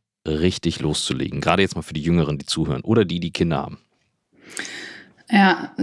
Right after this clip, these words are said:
Speaker 2: super gute, spannende Frage, die gar nicht so leicht zu beantworten ist. Also einmal glaube ich, äh, an den Schulen wird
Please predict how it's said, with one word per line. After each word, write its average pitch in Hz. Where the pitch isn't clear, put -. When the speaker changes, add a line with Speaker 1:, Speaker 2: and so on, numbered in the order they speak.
Speaker 2:
super 202
gute, 196
spannende 196
Frage, 190
die 180
gar 180
nicht 202
so -
leicht 180
zu 180
beantworten 180
ist. 180
Also 180
einmal 190
glaube 180
ich, -
äh, -
an 190
den 185
Schulen 214
wird 185